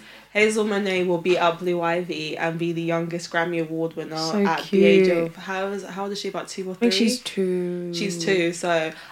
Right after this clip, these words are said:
Speaker 1: I would really like Victoria Monet to win this, to,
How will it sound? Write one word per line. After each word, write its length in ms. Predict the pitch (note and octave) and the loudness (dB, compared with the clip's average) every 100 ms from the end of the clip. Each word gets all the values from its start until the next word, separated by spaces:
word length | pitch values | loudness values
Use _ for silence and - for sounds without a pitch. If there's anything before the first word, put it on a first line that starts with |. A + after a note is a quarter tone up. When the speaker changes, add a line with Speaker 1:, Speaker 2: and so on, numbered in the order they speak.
| - | -2
Speaker 1:
I 180 | F#3 F#3+ | 0 2
would 160 | G3 | 0
really 160 | F#3+ G#3+ | 0 0
like 160 | G#3+ F#3+ | 0 -2
Victoria 260 | - F#3+ | -4 -2
Monet 280 | F#3 F3 F3 | -2 -2 -4
to 160 | F3 E3 | -6 -8
win 300 | E3 F3+ G3+ | -4 -2 -4
this, 200 | G3 - | -8 -12
to, 100 | F#3 | -16